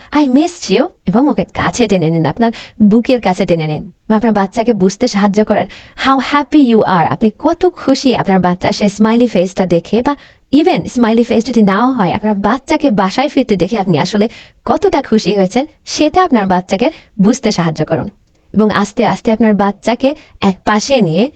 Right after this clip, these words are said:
ওর সাথে ওর হাতটা ধরে বা ওকে একটু জড়িয়ে ধরে ওর পাশে তিন মিনিট সময় কাটান এবং ওকে শান্ত হওয়ার সময় দিন। Then আপনি আপনার বাচ্চাকে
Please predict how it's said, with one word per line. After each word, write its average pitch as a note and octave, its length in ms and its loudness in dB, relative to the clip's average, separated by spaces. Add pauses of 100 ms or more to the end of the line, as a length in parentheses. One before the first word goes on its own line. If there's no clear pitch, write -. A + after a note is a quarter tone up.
(260)
ওর G#3+ 180 2
সাথে - 640 -2 (280)
ওর G3 60 -2
হাতটা A#3 440 -2
ধরে F3 360 2
বা G#3+ 200 0
ওকে D3 220 -4
একটু - 400 -4
জড়িয়ে C4 340 4
ধরে F#3 300 0 (280)
ওর F#3+ 180 2
পাশে G3+ 420 0
তিন A3 260 2
মিনিট G#3 260 2
সময় F3 260 0
কাটান - 280 -6 (260)
এবং G#3 280 0 (300)
ওকে F#3+ 180 -2
শান্ত A#3+ 420 0
হওয়ার G3+ 340 0 (240)
সময় F3+ 340 2
দিন। F3+ 160 0 (540)
Then D#4 300 2
আপনি A3 220 0
আপনার F3+ 220 2
বাচ্চাকে E3+ 500 -4